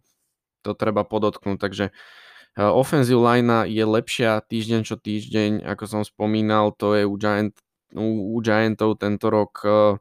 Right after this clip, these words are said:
v podstate to gro, čo, čo robia, a to je to, že sa zlepšujú týždeň čo týždeň.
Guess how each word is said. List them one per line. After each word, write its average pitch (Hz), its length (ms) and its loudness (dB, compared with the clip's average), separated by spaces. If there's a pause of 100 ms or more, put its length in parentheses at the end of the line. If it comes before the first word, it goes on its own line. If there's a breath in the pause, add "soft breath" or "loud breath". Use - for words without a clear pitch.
(1400)
v - 80 -20
podstate 110 560 0
to 113 160 2
gro, 101 480 2 (160)
čo, - 320 -4
čo 107 240 -2
robia, 107 400 2
a - 20 -4
to 113 140 -2
je 110 80 0
to, 110 160 -2
že 107 160 -2
sa 107 160 -2
zlepšujú 95 560 -4
týždeň 101 320 -2
čo - 160 -14
týždeň. 95 420 -8